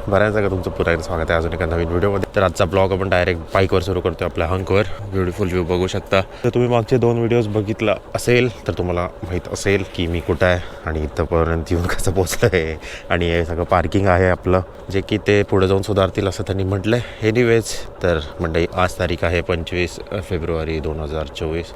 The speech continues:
वार आहे रविवार आणि सकाळचे वाजलेत exactly दहा. कालची राईड आपली होती डॉट एकशे पंधरा किलोमीटरची. So, मग आता जाताना पण तेवढंच आहे. चला, गणपती बाप्पा मोरया, आमची राईड एक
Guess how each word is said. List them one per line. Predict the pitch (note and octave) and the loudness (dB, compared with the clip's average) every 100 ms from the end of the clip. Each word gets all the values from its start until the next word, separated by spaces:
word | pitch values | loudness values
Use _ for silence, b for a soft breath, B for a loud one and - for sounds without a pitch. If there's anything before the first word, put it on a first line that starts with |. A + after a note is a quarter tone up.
| - | -4
वार | F#2+ G2+ | 0 2
आहे | G#2+ G#2 G#2 G#2 | 2 0 0 0
रविवार | G2 G2 G2 | 2 0 -2
आणि | F#2+ F#2 F#2+ F#2 E2+ | -2 -4 -4 -4 -6
सकाळचे | A2+ E2+ E2 | -4 -4 -2
वाजलेत | E2 D#2+ D2+ | -4 -4 -6
exactly | D2+ E2 D2+ D#2+ D2 | -6 -6 -2 -2 0
दहा. | E2 G#2 G#2 - - | 2 2 0 -2 0
कालची | G#2 - C3 | 0 2 2
राईड | A2 G#2+ | 2 0
आपली | G2 G2 F#2 | -4 -2 -2
होती | F2+ - F#2 F2+ - | -2 -2 0 0 -2
डॉट | G#2 E2 E2 | -4 -4 -2
एकशे | G2+ - F#2 | -4 -4 -4
पंधरा | - E2+ E2 | -2 -2 -2
किलोमीटरची. | E2 E2+ D#2+ D2+ D#2 - G2+ - | -2 -2 -4 -4 -6 -4 -6 -6
So, | F2 | -6
मग | D#2+ | -6
आता | D2+ | -6
जाताना | D#2 D2+ E2 D#2 | -4 -2 -4 -4
पण | E2+ | -6
तेवढंच | - E2 D#2 E2+ | -2 0 0 -2
आहे. | E2 E2+ - F#2 | -4 -4 -2 2
चला, | B2+ | 2
गणपती | C#3+ - A#2+ G#2 A#2+ A#2+ | 0 -4 -4 0 0 2
बाप्पा | A#2+ A#2 | 0 0
मोरया, | A2+ A#2 A#2+ - G2+ | 2 2 0 -4 -8
आमची | F#2 G#2 | -4 -2
राईड | F#2+ F#2 | 0 0
एक | F#2+ | -2